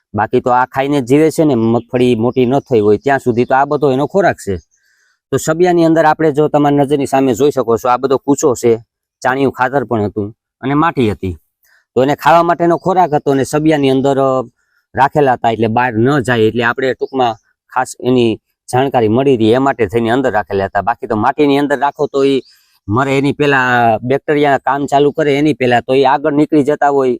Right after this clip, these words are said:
બરાબર, જ્યાં બેક્ટેરિયા ન નાખેલ હોય તો આપણે ખબર પણ ન પડે. તો મિત્રો, <clears throat> એ કોમેન્ટ કરતા હોય એનો કાંઈ વાંધો નહીં, આપણે કાંઈ એનો વિરોધ નથી કરતા,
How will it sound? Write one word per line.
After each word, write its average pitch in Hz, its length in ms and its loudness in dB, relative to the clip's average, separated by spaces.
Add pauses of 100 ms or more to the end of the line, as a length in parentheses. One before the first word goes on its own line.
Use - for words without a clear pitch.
બરાબર, 131 440 0
જ્યાં 113 200 -4
બેક્ટેરિયા 127 420 -2
ન 139 140 0
નાખેલ 120 320 -2
હોય 107 180 0
તો - 160 -4
આપણે 156 280 0
ખબર 175 280 -2
પણ 104 220 -4
ન 101 100 0
પડે. 95 220 -4 (760)
તો 127 60 -2
મિત્રો, 165 280 2 (440)
<clears throat> - 580 -6
એ 123 40 -4
કોમેન્ટ 139 340 -4
કરતા 147 280 0
હોય 139 240 0 (180)
એનો 123 200 -2
કાંઈ 127 200 0
વાંધો 123 260 2
નહીં, 151 180 2
આપણે 127 240 -2
કાંઈ 127 340 -2
એનો 127 200 0 (840)
વિરોધ 127 240 0
નથી 123 240 0
કરતા, 113 280 -2